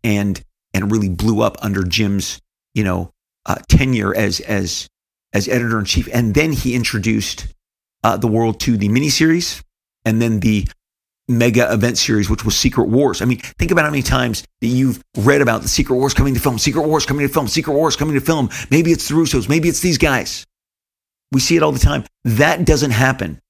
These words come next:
unless Jim Shooter and Mattel, uh, create this Secret Wars, uh, comic book and toy initiative, and the comic book explodes. The cover to Secret Wars is so ridiculously iconic,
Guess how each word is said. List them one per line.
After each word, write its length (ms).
unless 480
Jim 280
Shooter 600
and 180
Mattel, 540
uh, 240
create 460
this 160
Secret 380
Wars, 480
uh, 160
comic 340
book 120
and 120
toy 240
initiative, 720
and 180
the 60
comic 360
book 160
explodes. 560
The 80
cover 380
to 60
Secret 320
Wars 440
is 280
so 300
ridiculously 600
iconic, 440